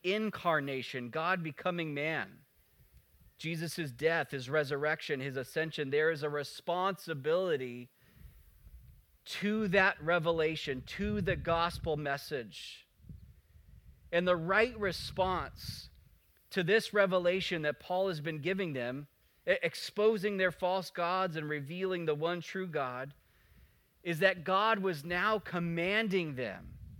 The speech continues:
a-, and people everywhere to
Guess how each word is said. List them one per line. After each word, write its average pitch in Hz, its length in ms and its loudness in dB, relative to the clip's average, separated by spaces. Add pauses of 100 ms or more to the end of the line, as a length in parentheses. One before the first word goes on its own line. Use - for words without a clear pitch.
(380)
a-, 165 180 2
and 175 160 -2
people 214 540 0
everywhere 165 760 0 (1080)
to 185 480 -2